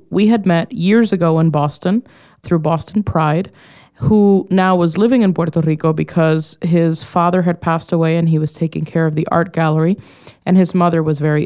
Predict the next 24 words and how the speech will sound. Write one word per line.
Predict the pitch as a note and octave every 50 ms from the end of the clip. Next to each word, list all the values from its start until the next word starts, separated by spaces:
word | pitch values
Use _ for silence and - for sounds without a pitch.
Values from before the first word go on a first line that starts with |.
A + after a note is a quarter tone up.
| -
ill. | - A3 - - - - _ - - - - - - _ -
And | - F#3+ F#3+ F3+
so | - G3 F#3+ F3+ E3+ E3 E3 - - _ _ _ _ _ _ _ _ _ _ _ - - -
his | - F3 D3+
name | F3 F3 F#3
is | F#3+ F3+
Wilfred, | F#3 F#3 F3+ F3 E3+ - E3+ E3 F3+ F#3+ - _ _ -
and | F#3+ F3+ E3+ F3 F3
when | F3 E3+ E3+
he | F3+ G#3
found | G3+ - G#3+ G3 G3 F#3+
out | F3 E3+ E3+ -
that | E3 D#3+
we | - E3+
were | E3 D#3+ D#3+ D#3
going, | D#3+ - G#3 C#4+ D#4 B3 F3+ E3+ E3+ E3 -
he | - E3 F3 F3 F3+ E3
called | - - - - A#3 C#4 C4 - F#2+
and | F#3 F3 E3 -
said, | - F3 E3+ D#3+ D#3+ D#3+ - - - _ _ _ _ -
you | - F#3+
know, | F3+ D#3+
"I | D#3 D#3
wanna | D#3+ E3 E3 D#3+ D#3+